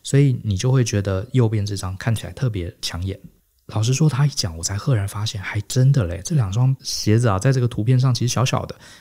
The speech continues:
可是还真的感受到它的质感、它的反光跟质地。可是你看哈，有些时候我们感受得到，可是我们说不上来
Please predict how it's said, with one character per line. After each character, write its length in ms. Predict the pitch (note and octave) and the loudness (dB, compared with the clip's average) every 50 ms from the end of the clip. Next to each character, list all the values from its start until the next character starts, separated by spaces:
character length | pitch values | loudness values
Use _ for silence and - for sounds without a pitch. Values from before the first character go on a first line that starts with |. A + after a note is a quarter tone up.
| _ _ | _ _
可 100 | - - | -2 2
是 80 | C3+ E3 | 2 4
还 140 | D3+ C#3+ C#3+ | 4 4 0
真 260 | - - - G#3 G3 | 0 2 4 6 8
的 80 | G3+ | 6
感 220 | E3 - G#2+ F2 F2 | 6 6 2 -2 -2
受 160 | - C3 C3 | -2 -2 0
到 140 | C3+ B2+ B2 | 0 -2 -2
它 120 | - B2 | -2 -2
的 80 | B2+ C3 A2+ | -2 -2 -4
质 320 | - - - F#2 F#2 G#2+ | -2 -4 -4 -4 -4 -4
感、 200 | - G2 F2 F2 | -4 -4 -4 -4
它 120 | G2 A2+ | -4 -2
的 60 | A2 G#2 | -2 -4
反 220 | - - F#2 E2 E2+ | -4 -6 -10 -8 -6
光 180 | - F#2+ G2 | -6 -4 -4
跟 160 | G2 G2 F#2 G2+ | -4 -4 -6 -6
质 180 | - - D#2+ | -6 -6 -8
地。 220 | E2+ - F#2 - - _ _ _ _ _ _ | -6 -8 -8 -8 -10 _ _ _ _ _ _
可 100 | - - | -2 4
是 100 | - G#3 | 6 6
你 80 | E3 | 6
看 240 | A2+ - D3+ C3+ B2 | 8 6 6 6 6
哈， 220 | A2+ G2 F2 - _ _ _ _ _ _ _ _ _ | 4 4 2 -2 _ _ _ _ _ _ _ _ _
有 120 | - A2+ A2 | 0 0 4
些 140 | - G3 | 6 4
时 160 | G3+ - - B2+ | 4 4 4 4
候 180 | C3+ D#3 C#3+ | 4 4 4
我 100 | A2 F#2 | 4 2
们 160 | E2+ E2+ F#2+ G#2 | 0 -2 -4 -4
感 220 | - - - - | -4 -6 -8 -6
受 220 | - - - F3+ D#3+ | -6 -2 0 0 0
得 100 | G#2 E2+ | 0 -2
到， 240 | - G2 F2+ - _ _ | -4 -6 -8 -8 _ _
可 120 | _ - G#2+ | _ -10 -2
是 80 | - | 0
我 140 | F3+ D3 F#2+ | 0 0 0
们 100 | E2 E2+ | -2 -4
说 260 | F#2 - - - E3+ | -6 -6 0 2 0
不 120 | E3+ F3 E3 | 2 2 0
上 260 | - - D3+ A2+ F2 | -2 0 -2 -2 -2
来 180 | E2+ F#2+ - | -6 -10 -14